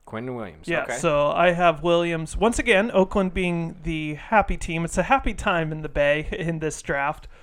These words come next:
Speaker 2: where the Niners are stoked that they get Nick Bosa, and Oakland is gonna be super stoked that they get a player as talented as, uh, did you say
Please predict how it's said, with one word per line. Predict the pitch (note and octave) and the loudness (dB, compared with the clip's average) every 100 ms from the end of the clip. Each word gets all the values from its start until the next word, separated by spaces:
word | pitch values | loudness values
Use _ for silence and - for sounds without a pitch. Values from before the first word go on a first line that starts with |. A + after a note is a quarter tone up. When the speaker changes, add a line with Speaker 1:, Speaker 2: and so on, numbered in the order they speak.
| - - | -20 -8
Speaker 2:
where | E3 E3 D#3+ | 0 2 2
the | D3+ | 0
Niners | D3+ E3+ F#3 F3+ E3+ D3 | -2 0 0 0 -2 0
are | D#3+ D3+ | -2 -2
stoked | - - - F3 F3 - | -6 -2 4 4 2 -4
that | D#3 | -6
they | E3 D#3+ | -4 -6
get | D3+ D#3 D3+ | -4 -6 -6
Nick | D3 C#3+ - | -6 -8 -2
Bosa, | F3+ F3+ - E3 D#3 D#3 - | 0 0 -2 -4 -2 -4 -8
and | D3 C#3+ C#3+ | -10 -10 -2
Oakland | F3+ F#3 E3+ D#3+ D#3 - - - _ _ | -2 0 -2 -2 -4 -12 -20 -20 _ _
is | D#3+ | -6
gonna | F#3 D#3 | -2 0
be | C#3+ C#3 | -2 -8
super | - - D4 F#3 | -4 0 2 2
stoked | E3 - D#3 D3 - | 0 2 2 0 -4
that | D#3+ C#3 | -6 -4
they | D#3 D3 | -4 -4
get | C#3+ D3+ | -4 -4
a | C#3+ C#3+ - | -6 -8 -14
player | D#3+ D#3+ D3 D3 | -6 -4 -2 -4
as | D3 | -6
talented | - D#3+ D3+ D3+ D#3+ D3+ C#3+ | -6 -4 -4 -6 -6 -6 -6
as, | E3+ D3 C#3 C#3 C#3 - - - - - | -6 -6 -4 -6 -8 -14 -16 -20 -14 -4
uh, | D3+ C#3 C#3 C#3 C#3 C3+ C3+ - - - _ _ _ E3+ | -2 -2 -2 -4 -6 -8 -10 -16 -20 -20 _ _ _ -16
did | D3 | -12
you | E3 | -6
say | - D#3 | -4 -4